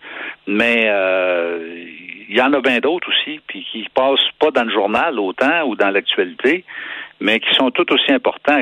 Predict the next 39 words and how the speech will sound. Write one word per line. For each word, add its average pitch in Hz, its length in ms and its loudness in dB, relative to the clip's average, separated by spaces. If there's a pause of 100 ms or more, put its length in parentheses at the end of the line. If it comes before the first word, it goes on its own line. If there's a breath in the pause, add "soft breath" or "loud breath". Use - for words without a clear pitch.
Au-, 117 280 2
aussitôt 143 280 2
qu'il 147 160 2
y - 20 4
a 117 40 4
un - 20 0
décès 117 440 2
ou 123 120 0
des, 98 220 -2
des, 90 300 -4
des 92 120 -4
blessures, 113 540 2
euh, 87 180 4 (480 loud breath)
corporelles, 120 840 2 (480 loud breath)
euh, 87 560 2
reliées 110 240 2
à 127 80 2
l'alcool 131 580 0
ou 107 80 2
à 98 60 2
la 92 120 2
drogue, 120 560 0 (360 loud breath)
on 107 100 2
devrait 120 300 4
avoir 127 240 2
un 113 60 -2
minimum, 101 720 0
moi 117 180 2
je 107 120 2
pense, 113 280 2
de - 80 0
quatre - 260 -2
ou - 80 0
cinq 92 260 0
ans 113 80 0
dans 92 120 0
tous - 160 -4
les 90 160 -2
cas. 104 220 0